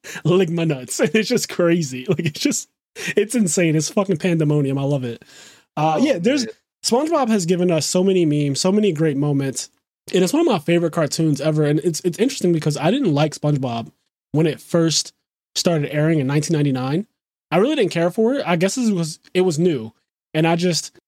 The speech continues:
Speaker 1: I don't know. It just looked silly and not for me. It was on Nickelodeon. Again, I was a Cartoon Network kid. And I was just, I guess, one of those people that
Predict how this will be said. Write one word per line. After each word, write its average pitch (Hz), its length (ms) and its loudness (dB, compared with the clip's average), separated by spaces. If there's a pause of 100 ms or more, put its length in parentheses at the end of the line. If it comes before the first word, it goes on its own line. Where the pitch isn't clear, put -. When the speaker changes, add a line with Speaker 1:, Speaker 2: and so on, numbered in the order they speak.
Speaker 1:
I 247 100 2
don't 170 160 2
know. 143 140 -2
It 202 120 0
just 226 180 -4
looked 220 200 0
silly 196 600 0
and 151 360 2
not 175 220 0
for 180 140 -2
me. 170 180 4
It 175 80 2
was 160 120 -2
on 170 160 2
Nickelodeon. 165 500 0
Again, 160 240 0
I 156 80 0
was 156 160 0
a 139 40 -4
Cartoon 151 280 0
Network 151 240 0
kid. 143 380 0 (380)
And 143 100 0
I 151 100 4
was 151 160 2
just, 151 160 0
I 160 120 -2
guess, 175 200 0
one 170 80 0
of 156 60 0
those 151 60 -6
people 160 200 0
that 139 280 -2